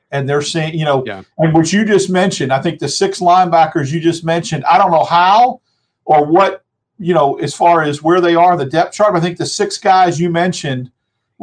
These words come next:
Speaker 1: adding Asante to the mix to the other five, those are your guys. Those are your dudes. Now,
Speaker 2: You can make
Speaker 1: how
Speaker 2: an
Speaker 1: they
Speaker 2: argument for those guys having a role. I just think
Speaker 1: Exactly.
Speaker 2: you can. Yeah.
Speaker 1: Now, how, now, how they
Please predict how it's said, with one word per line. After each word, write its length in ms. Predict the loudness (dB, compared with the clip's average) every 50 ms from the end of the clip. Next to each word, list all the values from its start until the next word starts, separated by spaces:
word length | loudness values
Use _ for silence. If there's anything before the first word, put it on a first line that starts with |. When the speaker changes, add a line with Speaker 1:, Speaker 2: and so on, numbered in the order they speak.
| -6 -4 0
Speaker 1:
adding 320 | 2 4 4 4 4 2 0
Asante 640 | -2 -4 -2 0 2 2 2 2 0 -2 -4 -4
to 80 | -6 -8
the 100 | -6 -6
mix 280 | -4 -4 -4 -6 -6
to 80 | -6 -6
the 100 | -4 -2
other 160 | -2 -2 -2
five, 440 | 0 2 2 4 4 4 2 2 -2 -2
those 280 | 0 0 2 2 0 0
are 40 |
your 160 | 0 0 0 2
guys. 500 | 4 4 4 4 2 0 -2 -6 -6 0
Those 260 | 2 2 2 2 2
are 60 | 0
your 160 | -2 -2 -2
dudes. 540 | -2 -2 0 2 2 2 2 0 -6 -10 -16 _ _ _ _
Now, 180 | 2 2 4 4
Speaker 2:
You 80 | 2 2
can 80 | 2
make 120 | 2 2 2
Speaker 1:
how 80 | 2 0
Speaker 2:
an 40 | 0
Speaker 1:
they 40 | 0
Speaker 2:
argument 420 | -2 -2 -2 -4 -6 -6 -8 -8 -10
for 80 | -10
those 200 | -10 -10 -10 -10
guys 300 | -8 -6 -6 -4 -4 -4
having 220 | -4 -4 -4 -2 -4
a 60 | -4
role. 380 | -2 0 0 -2 -2 -4 -10 _
I 100 | -10 -8 -8
just 140 | -6 -2 -2
think 160 | -2 -2 0
Speaker 1:
Exactly. 480 | 2 2 4 4 2 0 -4 -8 -8 -10
Speaker 2:
you 40 | -12
can. 120 | -16 -12 -6
Yeah. 140 | -4 -2 0
Speaker 1:
Now, 200 | 2 2 2 2 2 2
how, 360 | 2 4 4 4 2 0 -2 -2
now, 180 | 0 0 0 0
how 360 | 2 2 2 4 4 2 2
they 360 | 0 0 0 -2 -4 -6 -8